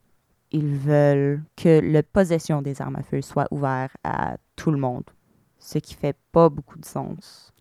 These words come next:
Quand t'habites à Vancouver, quand t'habites à Toronto, quand t'habites à Montréal, t'as pas besoin de te promener avec un arme à feu. T'as pas besoin <laughs> d'en avoir un dans ton appartement. Même si t'habites en campagne.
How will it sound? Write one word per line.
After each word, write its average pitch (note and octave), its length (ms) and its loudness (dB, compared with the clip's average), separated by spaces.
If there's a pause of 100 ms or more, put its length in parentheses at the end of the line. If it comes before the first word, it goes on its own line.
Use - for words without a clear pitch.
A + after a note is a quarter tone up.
(120)
Quand D3+ 140 -8
t'habites D3+ 760 -2
à D#3 120 -2
Vancouver, C#3+ 680 -2
quand C#3+ 180 -10
t'habites C#3+ 340 -8
à C3+ 80 -4
Toronto, C3+ 640 -2
quand B2+ 140 -12
t'habites B2 320 -8
à C#3 80 2
Montréal, C#3 540 -2 (840)
t'as D#3 100 -6
pas E3+ 160 4
besoin E3 320 2
de D3 120 -2
te - 40 -8
promener C3+ 360 -4
avec C3 260 -6
un B2+ 140 -4
arme B2+ 180 -6
à C3+ 120 -6
feu. - 200 -8 (140)
T'as - 140 -6
pas D#3+ 160 2
besoin D#3+ 460 2
<laughs> D3+ 220 -2
d'en D#3+ 140 2
avoir D3 400 4
un D3 180 2
dans C#3 180 -2
ton C#3+ 220 -2
appartement. C#3 640 -4 (1120)
Même E3+ 580 4 (100)
si - 220 -16
t'habites D3+ 340 -4
en C#3+ 120 -4
campagne. - 540 -6